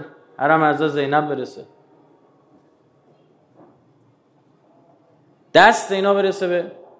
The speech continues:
حرم مطهر اهل بیت. امشب می‌خوام راجع به چیز دیگه ای صحبت بکنیم. با یه حدیث از امام صادق شروع می‌کنم.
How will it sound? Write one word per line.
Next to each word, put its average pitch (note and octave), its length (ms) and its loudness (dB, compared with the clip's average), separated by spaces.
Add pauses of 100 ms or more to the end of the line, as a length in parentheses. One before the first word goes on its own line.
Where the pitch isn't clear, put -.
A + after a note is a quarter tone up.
(680)
حرم E3+ 300 6
مطهر D#3 680 0
اهل C#3 320 2
بیت. F3 360 0 (4000)
امشب C4 320 4
می‌خوام B3 260 4
راجع A#3 160 0
به B3 80 -4
چیز A#3 180 -8
دیگه G3+ 200 -2
ای F3+ 60 4
صحبت A#2 400 -8
بکنیم. F#2 380 -20 (1800)
با F3 100 8
یه A3 100 12
حدیث G#3+ 360 2
از G3 140 0
امام E3+ 220 -2
صادق D#3+ 300 -4
شروع F3 280 -8
می‌کنم. C3+ 580 -6